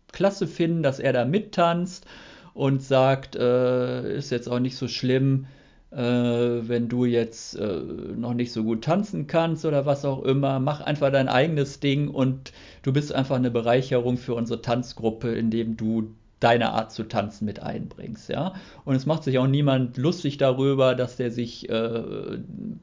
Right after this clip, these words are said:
weiß ich nicht, rosa Schleifen in die, äh, Haare, äh, steckt und vielleicht, äh,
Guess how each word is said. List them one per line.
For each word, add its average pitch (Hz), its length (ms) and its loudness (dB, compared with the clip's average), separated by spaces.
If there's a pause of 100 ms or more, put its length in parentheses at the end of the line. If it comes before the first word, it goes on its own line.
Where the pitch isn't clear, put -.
weiß 113 220 -6
ich 113 80 -2
nicht, 113 320 -4 (320)
rosa 123 260 4
Schleifen 160 500 4
in 143 140 2
die, 139 300 0
äh, 135 260 2
Haare, 131 1040 2
äh, - 20 -4
steckt - 460 -6
und 113 160 -4
vielleicht, 113 640 -2
äh, 110 460 -4